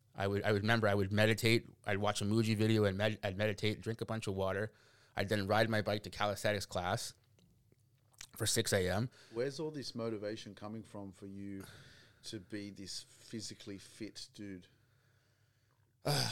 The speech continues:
Speaker 1: I understand that, like, to not, here's, here's one thing that, and this,
Speaker 2: What is
Speaker 1: this,
Speaker 2: it? Is
Speaker 1: this,
Speaker 2: it
Speaker 1: this not, it's not, this
Speaker 2: like
Speaker 1: might not be the same for everybody, but what I came to understand with that is that for you to not put forth the most effort possible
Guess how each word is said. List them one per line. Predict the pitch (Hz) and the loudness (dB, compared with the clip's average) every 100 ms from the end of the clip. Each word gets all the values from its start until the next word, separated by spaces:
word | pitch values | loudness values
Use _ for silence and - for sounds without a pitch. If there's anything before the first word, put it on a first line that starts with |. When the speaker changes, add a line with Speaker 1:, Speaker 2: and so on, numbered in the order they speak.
| - | 6
Speaker 1:
I | 156 | 6
understand | 170 151 - 151 147 | 6 2 2 4 4
that, | 139 127 | 4 6
like, | 123 120 - - - - - _ _ - | 6 6 0 -12 -16 -18 -20 _ _ -2
to | 135 | 2
not, | 135 156 190 143 - - - _ - | 6 6 6 2 -10 -18 -20 _ -2
here's, | 156 135 110 | 0 0 0
here's | 139 117 | -2 0
one | 113 | -4
thing | 98 92 92 | -4 -8 -6
that, | - | -4
and | 117 | 2
this, | 165 | 2
Speaker 2:
What | 143 | 4
is | |
Speaker 1:
this, | 143 110 - - - | 4 2 -2 -12 -6
Speaker 2:
it? | |
Is | 127 | -2
Speaker 1:
this, | 131 | -2
Speaker 2:
it | 170 | -2
Speaker 1:
this | 170 | 2
not, | 190 180 | 4 4
it's | 175 | 4
not, | 196 196 | 4 2
this | 175 190 | 0 4
Speaker 2:
like | |
Speaker 1:
might | 196 196 | 4 6
not | 185 | 6
be | 190 | 6
the | 170 | 4
same | 175 165 | 4 4
for | 117 | 8
everybody, | 131 139 107 92 107 - - - _ | 6 8 2 0 -2 -6 -20 -20 _
but | 120 - - _ | 4 4 -6 _
what | 123 143 | 4 8
I | 160 175 - | 8 6 2
came | - 151 147 | 2 2 4
to | 123 | 2
understand | 127 117 113 117 | 2 0 0 0
with | 123 | 2
that | 127 127 | 4 6
is | 107 | 6
that | 110 110 - _ - | 4 2 -4 _ -4
for | 120 | -2
you | 117 170 | 2 2
to | 180 120 | 2 2
not | 120 131 - - | 4 2 0 0
put | 131 - | 0 0
forth | - 117 131 - | 0 2 2 -2
the | 104 | -2
most | 104 123 - 80 | 0 0 -2 -2
effort | 113 120 107 | 0 0 0
possible | 113 107 - 123 139 170 | 0 0 0 0 0 0